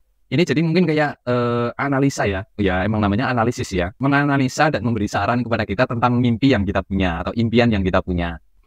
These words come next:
Kalian bisa coba-coba. Tapi saya kira ini, eh, maksudnya ki-, dibikinin kayak semacam blueprint ya.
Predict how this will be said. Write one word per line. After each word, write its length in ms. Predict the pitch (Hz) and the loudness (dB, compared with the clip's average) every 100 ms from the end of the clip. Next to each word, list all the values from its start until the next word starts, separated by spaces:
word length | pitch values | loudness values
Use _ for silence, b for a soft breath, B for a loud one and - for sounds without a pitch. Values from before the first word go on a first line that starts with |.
| _ | _
Kalian 200 | - 117 | -4 0
bisa 120 | 113 101 | 0 0
coba-coba. 520 | 90 92 92 98 151 _ - | 0 -2 0 -2 -2 _ -2
Tapi 80 | 143 | 0
saya 160 | 143 | 0
kira 240 | 135 143 147 | 0 0 2
ini, 240 | 156 170 | 0 -2
eh, 320 | 117 120 120 | -2 -2 -2
maksudnya 400 | 117 117 110 139 | -4 -6 -4 -4
ki-, 160 | 127 - _ | -4 -12 _
dibikinin 720 | 127 120 110 110 113 117 117 - _ - | -6 -4 -2 0 2 2 0 -4 _ -6
kayak 320 | 110 110 110 | 0 0 -2
semacam 480 | - 113 110 107 107 | -4 -2 0 0 -2
blueprint 440 | 117 104 - 123 | -2 0 2 2
ya. 120 | 104 | 2